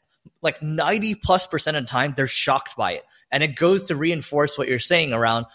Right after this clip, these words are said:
most people just don't look at this stuff. And it goes all the way back. Elon Musk likes to talk about first principles. This is a first, first principles thing. It's like, okay, it's not working, but wh-, where is it working for other people? Why is it working? And how do you do better than that?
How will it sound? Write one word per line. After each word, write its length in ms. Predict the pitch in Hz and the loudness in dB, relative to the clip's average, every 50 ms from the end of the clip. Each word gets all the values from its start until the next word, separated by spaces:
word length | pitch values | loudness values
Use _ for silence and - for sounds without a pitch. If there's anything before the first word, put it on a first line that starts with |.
| - _ _ _ _ _ - | -20 _ _ _ _ _ -4
most 280 | 139 139 151 160 160 | 0 2 2 2 2
people 160 | - 175 156 156 | 0 0 2 2
just 240 | 135 151 - - | 0 0 -2 0
don't 120 | 160 143 123 | -2 -4 -2
look 180 | 131 151 - 147 | -2 -2 -2 -2
at 80 | 110 | -4
this 80 | 117 113 | -4 -6
stuff. 180 | - - 110 - - | -6 -6 -6 -4 -4
And 80 | 143 | -4
it 160 | 160 151 120 110 | -4 -4 0 4
goes 280 | 156 185 214 220 - | 6 6 6 6 4
all 280 | - 156 170 202 233 240 | 2 4 6 6 6 6
the 80 | 220 | 4
way 140 | 196 185 160 | 2 -2 -2
back. 300 | 127 120 117 117 131 - - - - _ _ - 139 | -2 -2 -2 -2 -2 -4 -8 -20 -20 _ _ -6 -2
Elon 280 | 160 180 190 185 175 | 0 2 2 0 0
Musk 260 | 165 165 165 165 - | 2 2 0 0 0
likes 220 | - 160 151 - - | 0 0 0 0 -2
to 60 | 131 | -4
talk 200 | 135 139 139 - | -2 -2 0 0
about 240 | 147 131 123 - - | 0 -2 -2 -2 -2
first 240 | - 117 110 - - | -4 -6 -6 -6 -8
principles. 480 | 151 147 139 - 127 123 117 117 - - _ _ _ _ | -8 -8 -8 -6 -6 -6 -6 -6 -8 -12 _ _ _ _
This 160 | - 165 160 | 0 0 2
is 120 | 220 214 208 | 2 -2 -2
a 40 | |
first, 340 | 170 - 170 170 165 - - | 0 0 0 -2 -2 -4 -4
first 220 | - 170 165 165 - | -2 -2 -2 -2 -2
principles 400 | 180 165 165 160 156 156 139 - | -6 -6 -4 -2 -2 -4 -2 -2
thing. 240 | - 202 190 101 | -4 -6 -4 -4
It's 160 | 107 117 - - | -4 -4 -2 0
like, 180 | 127 117 - _ _ _ _ _ - | -2 -2 -2 _ _ _ _ _ -6
okay, 140 | 160 160 165 | -2 0 -2
it's 100 | 151 - | 0 2
not 160 | 180 180 143 | 2 4 4
working, 240 | 151 175 165 151 139 | 4 2 2 2 -2
but 140 | 131 117 117 | -2 -2 -2
wh-, 200 | 117 131 - 131 | -2 -6 -6 -2
where 240 | 127 139 156 180 180 | 0 2 2 4 2
is 120 | 151 156 | 2 0
it 60 | 143 135 | 0 0
working 240 | 143 139 - 147 | -2 -2 -2 -6
for 120 | 131 - 117 | -6 -2 -2
other 160 | 131 131 139 | -2 -2 -2
people? 240 | - 147 139 131 120 113 | -4 -6 -6 -6 -4 0
Why 180 | 123 127 147 | 2 4 4
is 160 | 170 170 139 | 4 2 0
it 100 | 147 120 | -2 -4
working? 420 | 113 113 113 113 - 120 120 120 - _ _ _ - | -4 -4 -4 -4 -6 -10 -12 -12 -14 _ _ _ -8
And 100 | 123 117 | -6 -2
how 140 | 107 139 151 | 0 0 0
do 60 | 143 | 0
you 80 | 139 | -2
do 120 | 123 135 127 | -6 -6 -8
better 260 | 107 120 120 135 123 | -6 -4 -4 -4 -4
than 180 | 113 104 98 92 | -4 -6 -8 -6
that? 220 | 90 90 - - | -8 -8 -8 -10